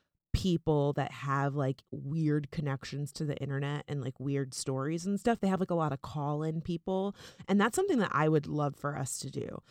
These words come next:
is have some sort of call-in element. I don't know if it's, like, from the audience, like, we could get a Google Voice and people could leave us messages and we could, like, talk about them on the show. Or we could bring up a story that we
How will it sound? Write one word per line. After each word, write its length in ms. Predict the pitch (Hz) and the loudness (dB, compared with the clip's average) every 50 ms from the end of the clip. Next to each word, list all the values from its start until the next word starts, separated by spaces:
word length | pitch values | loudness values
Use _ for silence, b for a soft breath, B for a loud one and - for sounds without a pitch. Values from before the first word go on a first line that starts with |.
| b b | b b
is 140 | - 175 165 | 0 0 0
have 240 | - 175 180 175 160 | 2 0 0 0 2
some 220 | - 202 202 226 | 2 2 2 2
sort 160 | - 294 262 | 2 2 2
of 80 | 202 185 | 2 0
call-in 500 | - - - 175 165 160 160 151 147 147 | 0 -2 -2 0 0 2 2 2 0 0
element. 480 | - - 135 135 139 139 131 131 127 - - | -2 -4 -4 -2 -2 -2 -2 -4 -4 -4 -2
I 80 | 143 | 0
don't 120 | 151 151 147 160 | 0 0 2 4
know 100 | 160 156 | 2 2
if 140 | 147 - | 2 0
it's, 100 | 151 - | -4 -4
like, 160 | - 139 131 - - | -4 -6 -6 -6 -10
from 240 | - - 156 147 147 | -4 -2 0 0 0
the 100 | 143 139 | -2 0
audience, 920 | - - 247 254 247 247 254 254 247 240 233 233 233 233 240 214 - - - | 2 4 4 6 6 4 4 4 4 4 4 4 4 2 2 0 -2 -2 0
like, 280 | 175 160 151 139 - B B B B B B | 2 2 2 0 -4 B B B B B B
we 100 | 156 156 | 0 2
could 160 | - 165 147 | 2 2 4
get 160 | 165 143 139 | 2 2 0
a 40 | 143 | 0
Google 340 | 139 220 247 233 220 240 226 | 2 2 2 4 6 4 4
Voice 420 | 185 214 220 214 214 208 208 - | 6 4 6 6 6 4 4 2
and 80 | 170 151 | 2 0
people 160 | 165 - 156 | 2 0 0
could 160 | 147 160 147 | -2 0 0
leave 140 | 151 143 131 | 0 0 0
us 180 | 127 131 - | -2 -4 0
messages 840 | 165 175 185 185 - 196 185 190 196 185 185 185 185 185 185 180 170 | 0 0 0 0 -2 -2 0 2 4 4 6 6 6 6 4 4 4
and 140 | 165 160 156 | 2 0 0
we 60 | 147 | 0
could, 160 | - 147 - | -2 -4 -4
like, 160 | 143 143 - | -4 -8 -6
talk 260 | - - 160 156 - | -2 0 0 2 2
about 200 | - 175 160 156 | 0 -2 -2 0
them 120 | 165 165 160 | 0 -2 -2
on 80 | 151 | -2
the 80 | 156 156 | -4 -4
show. 720 | - - - 233 214 202 196 196 190 185 190 185 185 175 B B 180 B B B _ _ _ _ _ _ _ _ | -6 -2 0 2 2 4 4 2 4 4 2 2 2 -2 B B -18 B B B _ _ _ _ _ _ _ _
Or 340 | - 214 208 208 208 202 196 | 6 8 8 10 10 10 10
we 100 | 190 185 | 8 6
could 240 | 165 175 156 147 - | 4 2 -2 -2 -2
bring 260 | - 170 170 170 180 | 0 2 2 4 2
up 120 | 175 - | 2 2
a 60 | 165 | 0
story 360 | 160 - - 170 160 160 160 160 | -2 0 2 2 4 6 4 4
that 140 | 156 - | 2 2
we 220 | - 147 135 135 | 0 -2 -2 -4